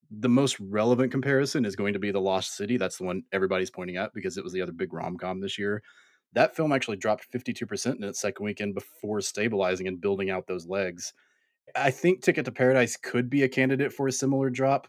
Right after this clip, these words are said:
but at the same time, it also doesn't face a film like Morbius, which did open in the <laughs> Lost City's second frame. So I would expect something a little bit more conservative on that end. Maybe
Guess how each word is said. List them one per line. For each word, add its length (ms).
but 260
at 140
the 80
same 300
time, 480
it 100
also 380
doesn't 380
face 440
a 80
film 240
like 160
Morbius, 520
which 220
did 180
open 360
in 80
the 80
<laughs> 0
Lost 240
City's 320
second 380
frame. 300
So 200
I 100
would 120
expect 400
something 800
a 40
little 180
bit 100
more 140
conservative 460
on 140
that 180
end. 320
Maybe 340